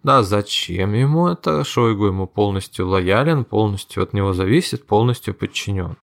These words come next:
В армии он чувствует себя некомфортно, Шойгу до сих пор.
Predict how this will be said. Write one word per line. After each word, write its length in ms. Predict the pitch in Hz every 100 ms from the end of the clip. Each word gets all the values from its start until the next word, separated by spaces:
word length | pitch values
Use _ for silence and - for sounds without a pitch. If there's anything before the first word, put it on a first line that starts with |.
| _ _
В 140 | 95 117
армии 420 | 135 123 110 104
он 240 | 98 101
чувствует 520 | - 131 - - 101 -
себя 260 | 95 98
некомфортно, 800 | 101 113 - 92 - - - -
Шойгу 380 | - - 127 113
до 160 | 95 117
сих 260 | 127 120
пор. 440 | - - - -